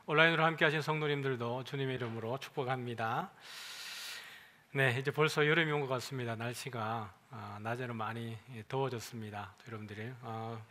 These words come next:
건강에 유념하시기 바랍니다. 오늘 말씀은 사사기 십 장 함께 보겠습니다. 사사기 십 장 일 절부터 오 절까지 말씀입니다. 아, 오늘은, 어, 가장 모임이 없고요.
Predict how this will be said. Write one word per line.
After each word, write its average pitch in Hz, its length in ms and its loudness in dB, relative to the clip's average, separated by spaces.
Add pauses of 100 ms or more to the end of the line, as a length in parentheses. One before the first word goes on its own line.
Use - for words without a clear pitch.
건강에 135 380 0
유념하시기 123 540 -4
바랍니다. 113 640 -4 (760)
오늘 147 140 2
말씀은 151 540 4
사사기 160 440 4
십 - 220 -6
장 170 460 2
함께 139 260 0
보겠습니다. 110 640 -6
사사기 127 380 -6
십 - 240 -10
장 131 480 -4 (1500)
일 139 140 2
절부터 127 680 -2
오 135 140 0
절까지 123 380 -2
말씀입니다. 104 840 -10 (1300)
아, 117 60 -10
오늘은, 151 800 2
어, 120 120 -8
가장 147 440 2
모임이 131 300 -2
없고요. 131 440 -4